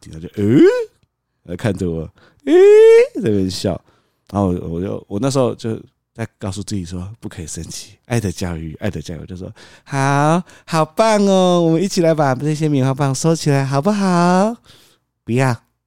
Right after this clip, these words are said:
<laughs> 他就开始用手把棉花棒那，呦，呦，呦，呦，呦，呦，呦，拿棉花棒就到处乱喷。我就把那个棉花棒的盒子拿起来，然后就说：“你看棉花棒要这样收进来，收进来。”他就开始跟着我一起收进来。然后我收进来之后呢，总好不容易收完咯，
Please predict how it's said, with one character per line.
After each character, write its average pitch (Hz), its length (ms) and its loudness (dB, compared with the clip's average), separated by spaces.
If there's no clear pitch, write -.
<laughs> - 840 -4
他 - 80 -14
就 87 60 -8
开 90 100 -12
始 87 120 -12
用 90 140 -6
手 - 160 -10
把 82 120 -8
棉 80 120 -6
花 92 60 -4
棒 95 160 -4
那， 98 60 -2
呦， 104 60 0
呦， 127 240 4
呦， 127 140 4
呦， 127 140 4
呦， 123 140 4
呦， 123 140 4
呦， 113 60 -4
拿 90 100 -10
棉 87 160 -8
花 92 80 -6
棒 85 80 -6
就 87 80 -8
到 87 140 -8
处 85 100 -12
乱 82 220 -8
喷。 78 140 -18
我 98 100 -8
就 113 80 0
把 107 120 -2
那 98 100 -6
个 95 340 -4
棉 92 120 -6
花 98 60 -4
棒 107 140 -4
的 92 80 -6
盒 85 160 -10
子 95 100 -8
拿 90 180 -6
起 92 120 -8
来， 80 120 -12
然 78 100 -16
后 85 60 -12
就 95 100 -10
说 113 140 -6
：“你 110 80 -8
看 160 240 -6
棉 147 100 -6
花 147 80 -8
棒 156 140 -10
要 147 80 -6
这 160 100 -6
样 147 100 -4
收 156 180 -2
进 151 220 -6
来， 135 240 -6
收 160 180 -10
进 151 180 -8
来。” 120 220 -6
他 95 100 -12
就 104 60 -8
开 110 120 -8
始 101 100 -10
跟 98 140 -10
着 95 100 -10
我 85 100 -10
一 90 40 -12
起 110 120 -16
收 - 180 -14
进 - 180 -18
来。 - 160 -20
然 113 120 -4
后 127 60 0
我 101 80 -2
收 131 140 -4
进 143 180 -4
来 104 120 -4
之 120 120 -8
后 135 160 -2
呢， 110 340 -4
总 98 160 -10
好 101 140 -4
不 117 80 2
容 139 60 4
易 135 40 0
收 131 260 0
完 110 220 2
咯， 107 320 -2